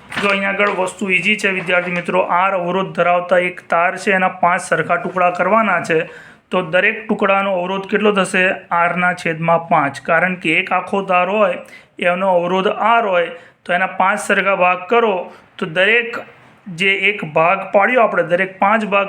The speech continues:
પાડ્યા અને દરેક એક ભાગનો અવરોધ કેટલો આવશે? આરના છેદમાં પાંચ. અને આને હવે સમાંતર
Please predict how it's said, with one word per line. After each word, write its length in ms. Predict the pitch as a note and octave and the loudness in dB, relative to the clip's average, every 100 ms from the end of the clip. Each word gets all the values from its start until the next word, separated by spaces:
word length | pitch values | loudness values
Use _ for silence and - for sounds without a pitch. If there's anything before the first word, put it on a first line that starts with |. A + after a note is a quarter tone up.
| - | 0
પાડ્યા 200 | F3+ F3 | 0 2
અને 140 | F3 | 0
દરેક 340 | D#3+ F#3 G#3 G#3 | 0 0 2 0
એક 200 | G3 F3 | -2 0
ભાગનો 340 | F#3 F3+ G3 | 0 2 2
અવરોધ 300 | F3 F3 F#3 | 2 2 -2
કેટલો 240 | G#3 A3 | -2 2
આવશે? 420 | G#3+ F#3 G3+ G3+ G#3+ - - | 2 2 2 0 -2 -12 -14
આરના 340 | - F3+ F3+ F3+ | -4 -2 -2 -4
છેદમાં 560 | F3+ E3+ E3 F#3 G#3+ | -4 -4 0 0 0
પાંચ. 300 | - E3+ C3 - - - - | 0 0 0 -6 -20 -14 -6
અને 120 | F#3+ | 0
આને 240 | F3+ F3 A3 | 0 2 2
હવે 140 | A3+ | 0
સમાંતર 800 | A3 G3+ A3 A3+ A3+ A3+ A#3+ - | 0 2 4 4 4 2 0 -8